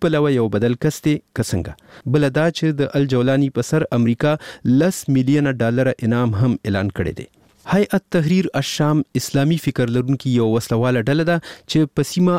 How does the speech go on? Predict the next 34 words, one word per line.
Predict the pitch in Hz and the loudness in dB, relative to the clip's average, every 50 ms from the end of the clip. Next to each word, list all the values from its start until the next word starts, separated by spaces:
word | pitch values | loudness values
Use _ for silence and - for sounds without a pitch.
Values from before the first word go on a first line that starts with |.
| - 143 135 | 0 -2 -2
او | 127 | 0
نړۍ | 120 120 120 127 147 170 165 - | 2 2 2 2 2 0 0 0
کې | 190 185 175 - - - _ - 143 | 0 0 0 -2 -8 -18 _ -2 0
د | 151 151 135 123 | 2 2 4 2
ورته | 147 170 180 170 - 165 147 139 | 2 0 0 0 0 0 2 2
نورو | 147 170 180 170 147 123 | 4 4 4 4 4 2
وړو | 120 117 120 123 117 120 | 2 2 2 0 0 0
ډلو | 113 113 113 - | 0 -2 -2 -2
سره | - 110 110 110 - - - 104 | -2 -2 -2 -2 -4 -4 -2 -2
اړیکې | 98 95 - - 87 80 | -2 -2 -2 -4 -6 -6
لري. | 85 92 104 _ _ _ - - - - - - | -6 -10 -12 _ _ _ -20 -20 -18 -8 -4 -4
په | - - - 196 | -2 0 2 2
عین | 214 208 185 156 | 2 4 2 2
حال | 170 165 165 | 2 0 0
کې | - 175 160 - - | 0 -2 -2 0 0
په | 139 131 - - 123 | 0 0 0 -2 -4
افغانستان | 120 123 131 135 127 - - 156 156 151 - | -2 0 0 -2 -2 0 0 0 0 2 2
کې | 147 139 131 | 0 0 2
د | 131 127 - - 127 | 0 0 0 0 0
طالبانو | 110 113 117 113 131 131 131 127 107 | 0 0 0 0 0 2 2 2 0
حکومت | 117 110 - - 131 160 202 196 - - - - - - - 160 | -2 -2 0 2 2 2 2 0 -2 -10 -20 -20 -12 -4 -2 0
او | 175 165 185 | 0 2 2
د | 196 190 - 202 | 0 2 2 -2
پاکستاني | 185 - - - - 190 208 214 196 - | -2 -2 -4 -2 0 2 2 2 2 2
طالبانو | 160 147 143 135 139 147 151 151 147 143 127 | 0 2 2 2 2 2 2 2 2 2 2
وسلوالې | 127 - - 131 127 131 127 127 127 131 | 0 0 0 0 0 2 2 0 0 0
ډلې | 139 139 135 135 - 127 | 0 0 0 0 0 0
تحریک | 110 117 156 190 170 160 - 131 | 2 2 2 2 2 0 0 0
طالبان | 120 123 123 113 117 120 117 - | 0 0 0 0 0 0 0 0
پاکستان | 117 107 - 123 - - - 135 135 131 113 117 | -2 -2 -2 -4 -6 -2 -2 0 0 2 2 2
هم | 165 165 135 104 92 113 | 2 2 2 0 0 0
د | 113 113 104 98 | 0 0 0 0
هیئت | 131 147 156 - - 147 139 _ - - | 0 0 0 0 -2 -4 -4 _ -4 -4
تحریر | 107 101 131 139 143 139 | -2 0 2 2 2 0